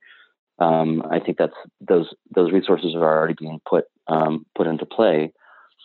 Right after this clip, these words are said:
Um, uh, it, it certainly, if this turns into a larger matter, um, you know, their, their concerns are raised about whether or not you can continue with the legislative functions. We have some appropriating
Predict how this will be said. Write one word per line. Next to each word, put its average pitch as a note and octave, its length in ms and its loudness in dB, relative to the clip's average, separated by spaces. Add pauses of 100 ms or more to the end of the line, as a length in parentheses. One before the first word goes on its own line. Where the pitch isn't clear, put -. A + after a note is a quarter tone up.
(260)
Um, F#2+ 580 2 (320)
uh, G2+ 160 4 (120)
it, C3 60 0 (240)
it C3 80 -2 (140)
certainly, C3+ 380 6
if - 80 -10
this C3 140 2 (120)
turns A#2+ 260 0
into A#2 220 0
a G#2 180 4
larger G#2 240 2
matter, A#2+ 400 4 (360)
um, F#2 240 4 (300)
you A2 80 0
know, G2 160 4
their, F#2 120 4 (260)
their F#2 160 4 (260)
concerns A2 380 2
are F2+ 160 4 (120)
raised A#2 240 4
about F#2 240 2 (100)
whether G2+ 240 4
or F2+ 120 0
not F#2 140 0
you E2+ 120 -10
can F#2+ 80 -10
continue G2 500 0
with F2+ 140 0
the F2+ 140 -2
legislative G#2+ 500 2
functions. G#2 340 -2
We F2+ 200 0
have E2 160 0
some F2 100 -2
appropriating G#2+ 640 4